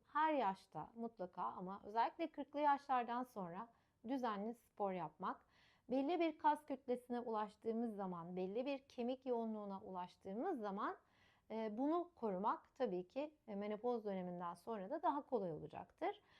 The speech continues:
Ama bu yaşa kadar başlamadıysak hiç önemli değil. Hangi yaşta başlarsak başlayalım bundan fayda görebiliriz.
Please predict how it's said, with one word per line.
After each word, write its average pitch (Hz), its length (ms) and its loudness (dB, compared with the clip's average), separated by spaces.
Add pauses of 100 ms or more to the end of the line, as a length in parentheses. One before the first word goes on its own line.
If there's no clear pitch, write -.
(280)
Ama 330 340 4 (360)
bu 269 180 4
yaşa 415 300 2
kadar 381 360 8
başlamadıysak 302 880 4 (280)
hiç 311 160 0
önemli 233 500 2
değil. 196 280 0
Hangi 359 340 4
yaşta 277 440 4
başlarsak 226 680 0
başlayalım 185 540 -6
bundan 185 300 -4
fayda 175 340 -4
görebiliriz. 160 640 -6